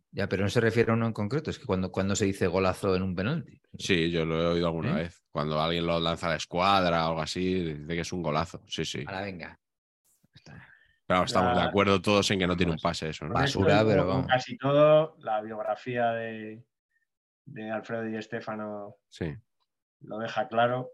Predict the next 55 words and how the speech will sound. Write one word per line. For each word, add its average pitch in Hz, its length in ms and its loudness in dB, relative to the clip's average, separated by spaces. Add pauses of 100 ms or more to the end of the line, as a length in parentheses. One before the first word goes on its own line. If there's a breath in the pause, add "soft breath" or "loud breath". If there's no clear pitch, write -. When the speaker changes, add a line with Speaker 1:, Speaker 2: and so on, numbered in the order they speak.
Speaker 3:
Es - 180 -20
que 113 200 -6
ha-, 113 200 -8
habría 120 340 -6
que 120 120 -6
pedir 123 320 -4
perdón 107 420 -2
casi 107 400 -6
al, 101 180 -12 (120)
al 98 160 -16 (160)
tirar 101 260 -12
un 101 100 -16
penalti, 98 380 -10
decía 95 380 -6
don 98 160 -4
Alfredo. 95 400 -10 (320)
Speaker 2:
Totalmente. 87 480 0
Speaker 1:
Claro 76 120 -8
que - 60 -14
sí. - 60 -20
Speaker 2:
Y 110 80 -2
sobre 98 240 2
todo, 120 480 4 (580)
ya 107 260 4
lo 107 160 2
que 90 140 0
es 95 140 -2
el 101 120 0
colmo 110 300 4
es 110 100 2
celebrarlo 101 720 0
después 95 320 -4
de 104 80 4
haber 104 140 4
fallado 107 540 0
cuando 90 240 -6
lo 82 80 -2
metes 98 240 -2
en 110 80 2
el 85 80 -2
rechace. 78 540 -6 (420)
Speaker 1:
<laughs> - 240 -4
Sí, 113 200 -2
sí, 104 140 -2
sí. 92 260 -2
Eso 85 200 -4
es 107 60 -4
mega 110 260 4
loser. 95 440 -4 (160)
Speaker 2:
Eso 104 280 0
Speaker 1:
Mega 101 120 4
Speaker 2:
me, 101 120 4
Speaker 1:
loser. 92 120 0
Speaker 2:
eso, 110 320 4
buah, 92 240 0